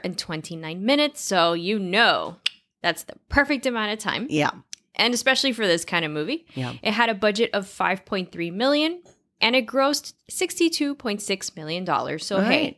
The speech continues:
Speaker 2: So they got their money's back.
Speaker 1: They made their money.
Speaker 2: Yeah.
Speaker 1: All right. In this movie, well, before we get there, I, I did look up on YouTube. They had some, like, behind the scenes
Speaker 2: Mm-hmm.
Speaker 1: videos.
Speaker 2: Mm-hmm.
Speaker 1: It, they did film this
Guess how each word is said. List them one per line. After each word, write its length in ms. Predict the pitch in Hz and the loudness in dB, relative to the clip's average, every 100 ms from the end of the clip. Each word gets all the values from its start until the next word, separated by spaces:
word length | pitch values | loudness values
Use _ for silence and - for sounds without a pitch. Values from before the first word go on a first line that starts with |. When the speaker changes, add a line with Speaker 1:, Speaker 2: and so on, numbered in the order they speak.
| - | -8
Speaker 2:
So 320 | - 160 165 | 0 2 4
they 340 | 156 165 180 | 4 4 4
got 280 | 180 165 165 | 4 2 4
their 140 | 156 147 | 0 0
money's 400 | 135 127 120 - | 2 2 0 -4
back. 480 | - - - - - 165 | -4 -4 -4 -20 -20 -14
Speaker 1:
They 160 | 160 | -14
made 260 | 156 175 190 | -6 -6 -4
their 120 | 190 | -4
money. 360 | 185 143 - - - | -4 -8 -10 -14 -16
Speaker 2:
Yeah. 120 | - - _ _ _ - | -14 -14 _ _ _ 0
Speaker 1:
All 80 | 269 | 4
right. 200 | 190 - | 4 2
In 160 | 262 | 0
this 220 | 311 392 339 | 0 0 0
movie, 560 | 339 311 311 302 - _ | 0 2 2 0 -2 _
well, 440 | _ - 254 233 220 - | _ -2 2 2 -2 -8
before 280 | 233 262 247 | -4 -2 -2
we 80 | 220 | 0
get 180 | 170 - | 0 2
there, 200 | 160 - | 0 2
I, 380 | 220 247 247 - - | 2 4 2 0 0
I 100 | 220 | 0
did 280 | 226 254 302 | 2 0 0
look 220 | 330 302 | 0 0
up 200 | 269 277 | 0 0
on 220 | 277 240 196 | 0 -2 -2
YouTube. 440 | 208 220 262 233 | -6 -4 -4 0
They 120 | 226 | 0
had 260 | 220 220 226 | 2 -2 -2
some, 240 | 277 254 | -4 -2
like, 200 | 240 202 208 | -2 -4 -6
behind 400 | 202 208 196 196 | -2 0 0 -2
the 60 | |
scenes 540 | 190 208 180 180 190 180 | -4 -4 -4 -4 -2 0
Speaker 2:
Mm-hmm. 100 | 170 | 2
Speaker 1:
videos. 640 | 170 156 202 214 220 214 | 2 4 4 2 -2 -4
Speaker 2:
Mm-hmm. 160 | 180 190 | -4 0
Speaker 1:
It, 320 | 208 196 - | 2 0 0
they 160 | 220 214 | 0 2
did 300 | 233 285 285 | 2 0 2
film 360 | 269 240 247 | 0 0 0
this 400 | 240 240 240 - | 0 0 -2 -8